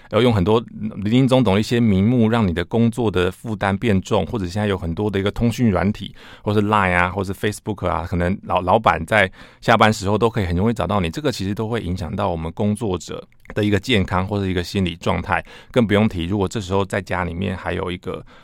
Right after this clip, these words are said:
呃，生病的一个老父亲或是老母亲的话，其实我们在，啊，或者是下面可能有一个幼儿或是幼女的话，其实我们是被夹在中间，算是这个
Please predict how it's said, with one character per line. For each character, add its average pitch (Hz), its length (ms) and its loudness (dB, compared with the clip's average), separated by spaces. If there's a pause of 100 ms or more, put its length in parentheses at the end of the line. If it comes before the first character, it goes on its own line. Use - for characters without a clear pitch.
呃， - 100 -14
生 107 260 2
病 104 160 0
的 82 140 -2
一 85 60 -4
个 90 120 -4
老 82 160 -8
父 107 220 -8
亲 92 240 -6
或 101 100 -10
是 98 80 -4
老 82 160 -4
母 87 140 -2
亲 87 180 -8
的 82 80 -6
话， 92 180 -6
其 90 160 -8
实 98 120 -4
我 90 40 -2
们 85 220 -4
在， 92 240 -4 (400)
啊， 92 100 0
或 127 160 2
者 101 120 4
是 98 260 -2 (200)
下 107 200 2
面 107 160 4
可 92 80 -2
能 85 100 0
有 82 140 0
一 92 80 -2
个 95 280 0 (200)
幼 110 260 4
儿 92 280 -6
或 107 120 -6
是 107 140 -6
幼 110 240 2
女 87 160 -2
的 - 100 -12
话， 90 240 0
其 95 120 -4
实 107 60 0
我 98 60 2
们 85 160 -2
是 101 100 -6
被 104 260 -2
夹 90 260 -2
在 113 160 2
中 101 220 0
间， 101 180 0
算 110 160 -2
是 107 80 -2
这 123 140 -4
个 104 200 2